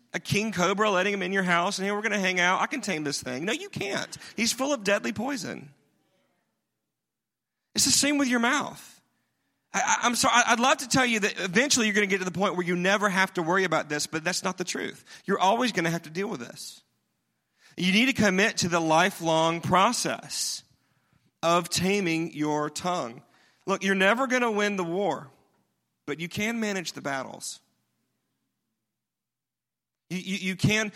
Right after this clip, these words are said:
manage your tongue by the help of the Holy Spirit and His grace. And so my question to you this morning is this. Do your words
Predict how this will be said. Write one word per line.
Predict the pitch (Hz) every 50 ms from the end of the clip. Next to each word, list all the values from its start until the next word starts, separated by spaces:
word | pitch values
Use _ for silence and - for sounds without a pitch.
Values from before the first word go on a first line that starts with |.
| - -
manage | - 170 180 185 190 208 214 208 202 190 170 156 - - - _
your | - 151 156
tongue | 156 - 170 143 127 147 - _ _ _ _ _ _ _ _ _ _ _ _ _
by | - 151 165 175 175 143 -
the | 147 147
help | 147 143 165 170 175 - - -
of | 151 147
the | 143 147
Holy | 139 147 139 139
Spirit | 135 - - - 117 117 117
and | 120 120 127
His | 123 120 117 113
grace. | - 123 113 104 104 131 - - - - - _ _ _ _ _ _ _ _ _ _ _ _ _ _ _ _ _ _ _ _ _ _ _ _ _ _ _ -
And | - 160
so | - 202
my | 208 196
question | 202 - 233 - - - - 240 208
to | 175 180
you | 175 175
this | 165 165 160 -
morning | 165 185 214 220 196 156
is | 151 135
this. | 127 151 175 190 143 110 - - - - _ _ _ _ _ _ _ _ _ _ _ _ _ _ _ _ _ _ _ _ _ _ _ 180
Do | 185 220
your | 233 330 381
words | 311 214 196 196 202 196 196 190 - - - - -